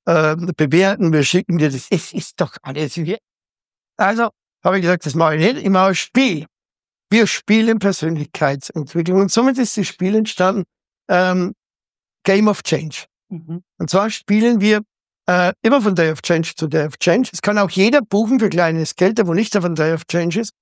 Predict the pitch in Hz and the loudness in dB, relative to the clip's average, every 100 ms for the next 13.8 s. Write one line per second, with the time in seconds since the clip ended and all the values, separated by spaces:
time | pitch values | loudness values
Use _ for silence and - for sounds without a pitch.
0 | _ _ - 208 - 190 226 262 247 175 | _ _ -2 0 2 0 2 2 2 0
1 | 160 - 185 190 185 214 240 220 208 - | -4 -2 0 2 0 2 0 0 -2 -2
2 | 170 151 - 160 151 156 165 165 175 208 | -6 -6 -6 -4 -6 -6 -6 -2 -4 -4
3 | _ _ - 160 220 233 226 185 - 180 | _ _ -8 -2 0 0 -4 -6 -2 0
4 | 175 160 - 151 143 226 240 202 151 139 | 0 -4 -4 -2 0 2 0 0 -2 -2
5 | 156 190 254 - _ _ _ _ _ 202 | -2 0 0 -2 _ _ _ _ _ 0
6 | 208 170 _ 190 196 233 - 196 262 - | 0 -2 _ 0 2 0 0 -2 0 0
7 | 202 175 175 170 175 175 185 226 214 - | 2 2 0 0 2 2 4 2 0 -2
8 | - 170 180 170 - - 160 165 190 202 | 0 0 2 0 -4 -6 -2 2 0 0
9 | - 208 214 208 196 196 190 _ _ _ | 0 0 0 0 0 0 -2 _ _ _
10 | _ - - - 170 - 160 151 - 139 | _ -4 -4 -4 -8 -2 0 0 -2 -6
11 | - 135 - _ _ _ _ _ - 202 | -4 -6 -6 _ _ _ _ _ 0 2
12 | 226 180 170 190 - _ _ 170 170 165 | 4 4 4 0 -2 _ _ 0 2 2
13 | 160 160 156 - 160 165 202 | 2 0 -2 -2 0 2 2